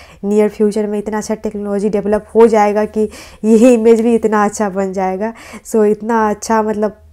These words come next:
फीलिंग होती है, यही होती है टेक्नोलॉजी, कितना अच्छा आपको क्या, मतलब, एक तरह से आने वाले टाइम में स-, बहुत कुछ ऐसा टेक्नोलॉजी से पॉसिबल है जो आपको बहुत कुछ हैप्पीनेस दे सकती है। जैसे कि आप यही देख लो, कितना ज़्यादा हैप्पीनेस आती है अगर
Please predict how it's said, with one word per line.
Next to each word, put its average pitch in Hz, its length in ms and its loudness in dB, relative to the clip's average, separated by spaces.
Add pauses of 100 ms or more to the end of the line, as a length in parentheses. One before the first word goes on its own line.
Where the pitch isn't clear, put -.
(140)
फीलिंग 214 260 0
होती 202 260 -6
है, 202 60 0
यही 220 180 6
होती 220 220 2
है 214 40 0
टेक्नोलॉजी, 208 640 -2
कितना 214 400 -4
अच्छा 214 240 -8
आपको 202 380 -8
क्या, 214 300 -4 (160)
मतलब, 247 240 -4 (380)
एक 240 120 0
तरह 277 180 2
से 277 120 -2
आने 233 280 0
वाले 254 200 2
टाइम 247 240 0
में 262 80 0
स-, 254 160 -6 (200)
बहुत 254 640 -2 (400)
कुछ 285 220 -6
ऐसा 240 340 -6
टेक्नोलॉजी 233 540 -2
से 240 120 -4
पॉसिबल 220 460 -2
है 214 80 -2
जो 214 100 -2
आपको 208 200 -6
बहुत 214 240 -4
कुछ 220 200 -4
हैप्पीनेस 196 420 -6
दे 185 100 -4
सकती 185 400 -8
है। 208 120 -8 (500)
जैसे 233 220 2
कि 247 100 2
आप 247 120 4
यही 247 160 4
देख 247 140 4
लो, 240 120 2
कितना 240 520 -2
ज़्यादा 226 300 0
हैप्पीनेस 220 440 -2
आती 214 240 -4
है 208 100 0
अगर 202 180 -2